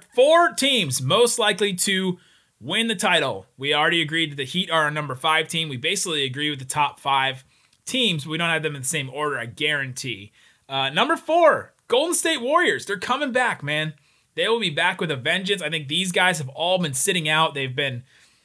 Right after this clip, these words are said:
rehabbing and resting, and they've been chomping at the bit, I think, trying to, uh, figure out how they're gonna come back. The reason why I have them four and not any higher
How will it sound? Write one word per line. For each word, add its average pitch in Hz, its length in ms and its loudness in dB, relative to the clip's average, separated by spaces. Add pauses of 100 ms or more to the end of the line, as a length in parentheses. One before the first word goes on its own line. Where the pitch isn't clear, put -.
(720)
rehabbing 208 720 4
and 120 140 -10
resting, 202 520 2
and 143 120 -6
they've 180 220 0
been 165 120 -4
chomping 180 340 0
at 180 100 -2
the 147 80 -8
bit, 147 260 0
I 135 100 -4
think, 139 260 -6
trying 156 340 -4
to, 147 320 -2 (360)
uh, 120 140 -8
figure 156 240 -2
out 147 100 0
how 151 140 0
they're 156 100 -2
gonna 147 140 -4
come 131 160 -6
back. 135 440 -2
The 156 80 -4
reason 262 300 2
why 214 120 2
I - 20 2
have 175 220 2
them 156 140 -2
four 170 380 -2
and 139 100 -2
not 143 140 -2
any 139 140 -8
higher 113 540 -2